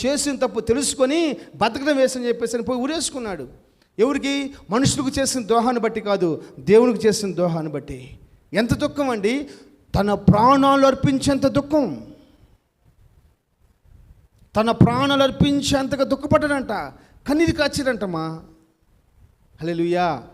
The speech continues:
నేను నాకు, ఆ, ఒకళ్ళు కెనడా నుంచి కొన్ని బిస్కెట్లు పంపించేశారు, స్నాక్స్ పంపించారు. పంపిస్తే వాళ్ళు నాకు ప్రేమతో రెండు చాక్లెట్, రెండు ఇచ్చారు అన్నమాట అవి.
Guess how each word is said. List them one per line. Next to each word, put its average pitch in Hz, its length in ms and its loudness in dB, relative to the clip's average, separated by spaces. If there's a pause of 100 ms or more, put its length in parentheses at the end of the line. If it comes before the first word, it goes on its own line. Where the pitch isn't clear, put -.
(1200)
నేను 170 160 -8
నాకు, 160 520 -8 (680)
ఆ, 139 500 -12 (460)
ఒకళ్ళు 156 220 -12
కెనడా 214 340 -10
నుంచి 202 340 -12
కొన్ని 160 360 -8
బిస్కెట్లు 151 460 -10
పంపించేశారు, 127 720 -14 (540)
స్నాక్స్ 151 440 -10
పంపించారు. 123 500 -14 (680)
పంపిస్తే 175 360 -8
వాళ్ళు 180 1000 -4 (240)
నాకు 180 400 -8
ప్రేమతో 208 420 -6
రెండు 185 320 -6
చాక్లెట్, 175 260 -10
రెండు 170 160 -6
ఇచ్చారు 165 280 -8
అన్నమాట 117 260 -12
అవి. 110 160 -16